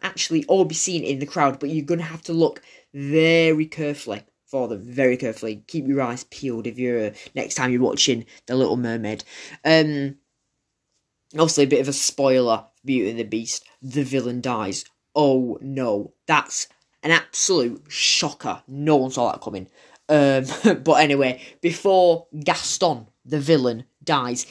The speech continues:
he actually has, if you manage to pause it at the right time, or if you have, um, if you keep your eyes peeled, you can actually see for a split second just before he dies, he has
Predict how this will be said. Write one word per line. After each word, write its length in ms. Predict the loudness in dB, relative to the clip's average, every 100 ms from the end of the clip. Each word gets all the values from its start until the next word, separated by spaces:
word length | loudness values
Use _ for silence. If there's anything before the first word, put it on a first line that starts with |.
| -14
he 220 | -12 -8 -6
actually 420 | -4 -2 0 0
has, 440 | -2 -4 -4 -6 -4
if 160 | -4
you 140 | -2 -2
manage 280 | 0 -2
to 80 | -4
pause 500 | -8 2 4 4 0
it 40 | -6
at 120 | -4
the 100 | -2
right 240 | -2 -6
time, 420 | -10 -8 -6 -10 -14 -12
or 120 | 0 0
if 140 | 2
you 80 | 2
have, 260 | 2 -2 -14 -20 -20 _ -4
um, 760 | 0 0 0 -4 -8 -10 -12 -12
if 120 | -10 -8
you 60 |
keep 200 | -8 0
your 160 | 4 4
eyes 240 | 2 -4
peeled, 600 | -8 -8 -6 -8 -10 -14 _ _ _ _ _ _ -4
you 160 | -2
can 120 | 2
actually 420 | 0 0 0 2 0
see 380 | 0 0 0
for 180 | -2 -6
a 40 | -2
split 640 | 0 0 -2 -2 -2 -2
second 540 | -4 -2 -2 -6 -4 -2
just 240 | -2 -4
before 320 | -4 0 0
he 140 | 0 -2
dies, 580 | 0 0 -4 -6 -8 -12 -20 _
he 140 | -14
has 420 | -10 -6 -4 -6